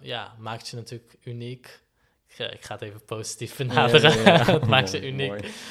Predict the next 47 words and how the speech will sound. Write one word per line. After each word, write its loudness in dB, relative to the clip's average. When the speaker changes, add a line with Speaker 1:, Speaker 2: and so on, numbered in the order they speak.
Speaker 1:
Maar, 0
ehm, -2
het, -20
het -18
is -2
wel 4
heel 0
eenzaam, -6
als -12
in, -12
er -16
zijn -16
gewoon, -12
gewoon -14
niemand, -12
er -14
is -12
gewoon -6
niemand -6
om -8
je -6
heen -6
die -12
ook -8
Pakistaans -8
en -12
queer -8
is -16
en -14
islamitisch. -18
Speaker 2:
Ja, -12
ja. -16
Speaker 1:
Ja. -14
Speaker 2:
En, -10
en, -12
eh, -12
als -14
ik -20
je -14
dan -8
goed -12
hoor, -6
eh, -10
zeg -14
je -14
eigenlijk, -10
je -8